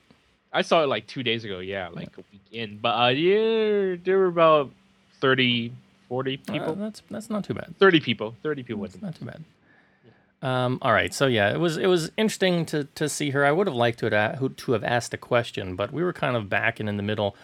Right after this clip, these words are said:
Speaker 2: I couldn't even really get a decent picture off my camera, um, 'cause I was just at my phone. And, uh, unfortunately, the, most of the Q and A session was kind of down in the front two rows, hogged by all the, uh,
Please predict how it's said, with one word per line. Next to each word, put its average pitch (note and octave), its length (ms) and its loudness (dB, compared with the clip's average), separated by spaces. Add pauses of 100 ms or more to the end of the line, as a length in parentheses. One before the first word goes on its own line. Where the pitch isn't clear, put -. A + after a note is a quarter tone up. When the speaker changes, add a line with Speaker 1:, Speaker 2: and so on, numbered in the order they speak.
(180)
Speaker 2:
I B2+ 80 -4
couldn't F#3+ 200 0
even C3+ 160 2
really A#2 200 0
get G#2 140 0
a G2 60 -2
decent G#2+ 480 -6
picture - 440 -4 (640)
off - 220 -6
my F#2+ 140 0
camera, F#2+ 720 -4
um, G2+ 420 -10
'cause - 460 -14
I G2+ 40 -10
was F#2+ 120 -12
just - 200 -10
at F2+ 80 -6
my F2+ 140 -10
phone. G2 480 -4 (640)
And, G2+ 400 -2
uh, F#2+ 420 -2
unfortunately, A#2 560 -2
the, F2+ 320 -4 (240)
most B2+ 300 -2
of G#2+ 80 -2
the G2+ 60 -6
Q A#2+ 280 -4
and G#2 80 -2
A G2+ 140 -2
session - 380 -6
was F2+ 180 -10 (140)
kind - 180 -6
of G2 240 -12 (280)
down F#2+ 340 -4
in F2+ 80 -10
the G#2 60 -14
front - 280 -6 (100)
two A#2 160 -4
rows, F#2+ 460 -8
hogged F#2 320 -10
by F#2 160 -10
all G2 160 -12
the, G2+ 160 -10
uh, - 100 -10